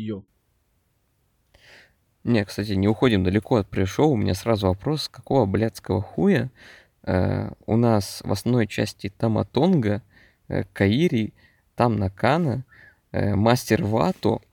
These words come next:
Speaker 2: э, Лио Раш, но зато Шинго Такаги на пресс-шоу?
Speaker 1: Это интересно, причем самое интересное, что Такаги вроде где-то говорил, что он вообще будет четвертого числа отдыхать и не собирается выступать.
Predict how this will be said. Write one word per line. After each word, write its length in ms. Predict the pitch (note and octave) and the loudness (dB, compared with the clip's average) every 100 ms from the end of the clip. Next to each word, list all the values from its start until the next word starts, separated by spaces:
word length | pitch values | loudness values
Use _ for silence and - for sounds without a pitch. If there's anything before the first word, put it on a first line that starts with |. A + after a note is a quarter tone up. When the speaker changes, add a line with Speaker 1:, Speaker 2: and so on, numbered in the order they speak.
| _ _ _ _ _ - | _ _ _ _ _ -4
Speaker 2:
э, 440 | F#2 F#2+ F#2+ G2 G2 - - | 0 2 2 0 -2 -6 0
Лио 420 | A2+ C3+ B2 A2 | 4 6 6 4
Раш, 480 | G#2+ D#3+ F3+ - - _ _ | 4 2 -2 -10 -20 _ _
но 300 | - G#2+ G2 | 2 4 4
зато 240 | F#2+ G2+ A2+ | 2 2 0
Шинго 320 | A#2 A#2 G2 | 0 0 0
Такаги 340 | G#2 - B2+ | 0 0 0
на 120 | G2 F#2+ | 0 0
пресс-шоу? 520 | G#2+ G#2 - - - _ _ _ _ _ _ _ _ _ _ _ _ _ _ _ - | -2 -4 -6 -10 -12 _ _ _ _ _ _ _ _ _ _ _ _ _ _ _ -2
Speaker 1:
Это 280 | G#3+ A3+ A3+ | -2 0 -2
интересно, 380 | G3 C#4 C#4 | 0 -2 -2
причем 240 | G3+ F#3+ F3+ | -4 -4 -4
самое 280 | A3 G#3 G3+ | -2 -2 -4
интересное, 380 | G3 B3 G#3 | -4 -4 -4
что 380 | - F#3 F3+ E3+ | -4 -2 0 -2
Такаги 400 | D3+ F#3 A3 G#3 | -2 -2 0 0
вроде 280 | F3 F#3+ E3 | 0 0 0
где-то 440 | D#3+ G3 D#3+ D3+ | -4 -4 -2 -4
говорил, 440 | C#3 E3 F#3 C4 A#3+ | -2 0 0 -2 -8
что 200 | - E3+ | -4 -2
он 40 | |
вообще 260 | E3+ F#3 G#3+ | 0 -2 -4
будет 180 | D#3 C#3 | -4 -6
четвертого 400 | - E3+ C3 D3+ | -6 -8 -6 -10
числа 280 | - E3+ C#3+ | -6 -2 -2
отдыхать 360 | D3+ A3+ A3+ | -4 -8 -8
и 40 | D#3+ | -10
не 100 | D3 | -10
собирается 440 | D#3 E3+ C#3+ B2 | -10 -8 -8 -12
выступать. 420 | B2+ D3 B2+ A2+ | -20 -20 -20 -20